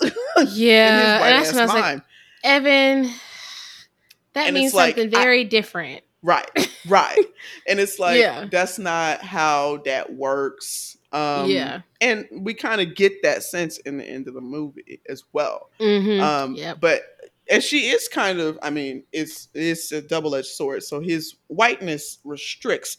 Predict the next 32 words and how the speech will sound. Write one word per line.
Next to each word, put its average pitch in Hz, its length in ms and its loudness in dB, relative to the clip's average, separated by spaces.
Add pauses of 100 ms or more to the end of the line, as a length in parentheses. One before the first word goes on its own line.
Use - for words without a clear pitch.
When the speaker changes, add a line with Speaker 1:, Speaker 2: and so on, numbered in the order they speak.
(280)
Speaker 1:
his 165 200 -4
idea 143 540 -2 (100)
of 131 120 -10
what - 200 -6
justice 156 400 -4
might 123 200 -8
look 165 160 -8
like 170 260 -2
for 180 100 0
her 220 300 -6 (320)
and 151 240 -2
also 156 360 -2
Speaker 2:
Yep. 135 260 -2
Speaker 1:
what 151 200 -6
the 151 60 -12
steps, 156 400 -2
what 151 140 -4
the 147 60 -12
right 131 180 -2
steps - 240 -4
would 131 100 -10
be 143 100 -4
for 185 160 -4
her. 214 220 -6 (520)
But 180 180 2
his 175 180 -2
whiteness 160 320 0
Speaker 2:
Yeah. 185 120 2
Speaker 1:
also 170 220 2
does 151 300 0
afford 143 460 -2
her 135 340 0